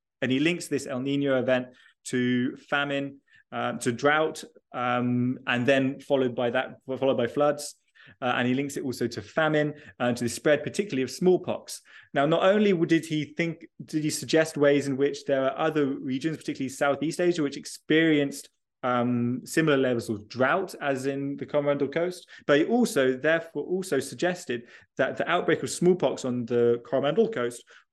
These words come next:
also, that traveled to the Southeast Asia as well, um, via the transport of enslaved people by the Dutch V O C. So not just by thinking about, so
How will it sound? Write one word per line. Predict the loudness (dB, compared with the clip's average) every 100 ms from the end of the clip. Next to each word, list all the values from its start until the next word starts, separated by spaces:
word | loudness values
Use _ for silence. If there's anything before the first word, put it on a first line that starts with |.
| _ 0
also, | 0 0 0 -2 -4
that | -4 -2 -2 -6
traveled | -4 -2 -2
to | -4
the | -8
Southeast | -2 -2 -2 -4
Asia | -2 -2 -4
as | -4
well, | -4 -4 -8 _ _ _ _
um, | 0 2 2 2
via | 4 4 6 4 2 -4
the | -4 -2 -2 -2 -4 -6
transport | -4 -4 -4 -4 -4
of | -4
enslaved | -8 -2 -2 -2
people | -8 -6 -8 -8
by | -4 -2
the | 0 0
Dutch | -2 -2
V | 0 0
O |
C. | 0 -2 -4 -4 _ _ _ _ _
So | -2 4 4 4 2
not | 0 2 2
just | 0 4
by | 2
thinking | 2 -4 -4 -4 -4
about, | -2 0 2 0 -6 -14
so | 0 0